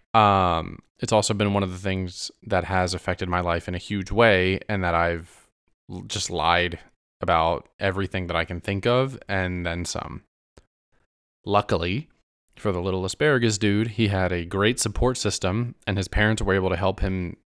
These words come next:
keep him accountable for his actions and to teach him the lesson that honesty is safer than lying, and it doesn't end up hurting you or anybody else in the process or in the long run. And that story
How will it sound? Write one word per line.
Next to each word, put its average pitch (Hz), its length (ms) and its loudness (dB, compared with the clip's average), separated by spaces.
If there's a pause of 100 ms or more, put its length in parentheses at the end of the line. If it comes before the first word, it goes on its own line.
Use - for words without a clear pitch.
(260)
keep 165 220 2
him 104 120 6
accountable 90 420 -2
for 87 140 -2
his 87 100 -4
actions 90 460 -4
and 90 100 -4
to 90 60 -6
teach 113 320 -6
him 101 100 -2
the 92 100 -2
lesson 92 400 -2
that 90 180 -2
honesty 113 480 0
is 95 100 0
safer 98 400 -2
than 101 220 0
lying, 87 480 -2 (580)
and 98 440 0
it 101 180 -4
doesn't 104 360 0 (520)
end 104 160 2
up 92 100 2
hurting 110 400 4
you 113 340 2 (460)
or 113 140 4
anybody 95 340 2
else 98 220 0
in 95 60 -2
the 90 40 -2
process 104 840 0
or 90 480 -2
in 107 120 -6
the 90 80 -2
long 87 240 -2
run. 58 300 -6 (720)
And 110 180 4
that 98 160 0
story 123 800 2